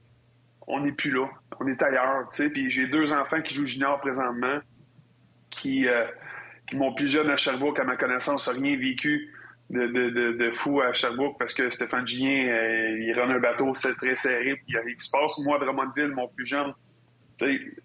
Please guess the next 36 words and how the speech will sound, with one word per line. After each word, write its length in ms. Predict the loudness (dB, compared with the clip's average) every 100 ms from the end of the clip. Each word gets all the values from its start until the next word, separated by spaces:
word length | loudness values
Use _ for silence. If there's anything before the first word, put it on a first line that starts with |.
| _
c'était 260 | -10 -2 0
même 180 | 0
pas 120 | 0 0
une 100 | 2
initiation. 680 | 0 -2 0 0 0 -2 0
En 160 | -2
fait, 160 | 0 -2 -4 -12 _ _ _
comme 220 | -2 -2
dix-sept 340 | -4 0 0
ans, 60 | 2
il 100 | 2
est 60 | 0
rentré 240 | 0 0
dans 120 | 0
la 60 | 0
ligue, 300 | 2 0 -2
puis 120 | -6
il 40 |
m'avait 180 | -4 -2
demandé, 400 | 0 0 0 0
moi, 240 | 0 -2 -2
qu'on 140 | -6 -4
peut 120 | -4
dessus 220 | -4 -2
au 80 | -2
début 220 | -2 -4
de 40 |
saison, 480 | 0 2 2 2 0 -4 _ _ _ _ _ _ _ _
faire 180 | 0 2
une 60 | 2
soirée. 340 | 2 2 2
Ça 180 | 2 0
s'est 160 | 2 2
passé 340 | 2 2 0
chez 260 | 0 0 0
nous. 180 | 0